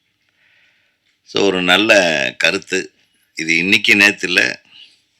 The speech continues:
இந்த மனித குலம் தோன்றிய காலத்திலிருந்தே சூதாட்டம் இருந்திருக்கு. பெரிய பெரிய ராஜ்யங்கள் எல்லாமே,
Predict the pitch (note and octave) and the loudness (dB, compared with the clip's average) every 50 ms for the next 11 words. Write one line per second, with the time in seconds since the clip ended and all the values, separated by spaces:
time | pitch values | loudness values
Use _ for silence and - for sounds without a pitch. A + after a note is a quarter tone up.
0 | _ _ _ _ - - - - - - _ _ F2 E2+ E2 E2 E2+ G2 A2 A#2 | _ _ _ _ -20 -20 -20 -20 -20 -20 _ _ -6 -4 -2 0 2 2 4 4
1 | A#2 A#2 G#2+ G2+ A2 G#2+ G#2 G#2 F2 - G2 G#2 G#2+ G2 G2+ G2+ F#2+ - - E2+ | 4 2 2 2 0 0 0 -2 -2 -2 -2 -2 0 2 2 2 2 2 2 2
2 | F#2+ G#2 G#2 E2 - F#2+ F#2+ F#2+ F#2+ F#2+ G2+ A2+ A2+ - - F2+ E2+ E2+ E2 D2 | 4 2 2 0 0 -2 -2 0 0 0 0 2 2 2 0 -2 -4 -4 -6 -4
3 | - C#2 C#2 C2+ C2 B1+ B1+ A#1+ - - - _ _ _ - _ _ _ _ _ | -4 -6 -10 -10 -10 -14 -16 -16 -18 -20 -20 _ _ _ -20 _ _ _ _ _
4 | _ _ _ _ _ _ _ _ _ _ _ _ _ _ _ _ _ _ _ _ | _ _ _ _ _ _ _ _ _ _ _ _ _ _ _ _ _ _ _ _
5 | _ _ _ _ _ _ - E2 F2 F#2 G2 G2+ F#2+ - G2+ G2+ A2 G#2 F2 E2 | _ _ _ _ _ _ -2 0 4 6 6 4 4 2 0 2 2 2 4 4
6 | E2+ F#2 F#2+ F2+ G2 G2 F2+ F2+ E2+ E2+ E2+ F2 F2+ F2+ F2+ F#2 F#2+ F#2+ | 4 2 2 2 0 -2 0 0 -2 -2 -2 -2 -2 -2 -2 0 2 2